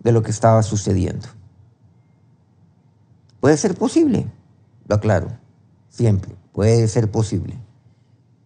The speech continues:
que los magos, inclusive de otras tierras, así como de Persia,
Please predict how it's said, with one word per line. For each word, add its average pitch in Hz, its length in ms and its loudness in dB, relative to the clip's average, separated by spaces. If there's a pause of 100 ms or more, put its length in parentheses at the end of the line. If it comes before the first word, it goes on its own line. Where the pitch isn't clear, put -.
(1200)
que - 80 -2
los 104 160 4
magos, 151 320 2
inclusive 104 400 2
de 117 60 4
otras 117 260 0
tierras, - 500 -2
así - 200 -6
como 127 180 0
de 110 80 2
Persia, 127 540 0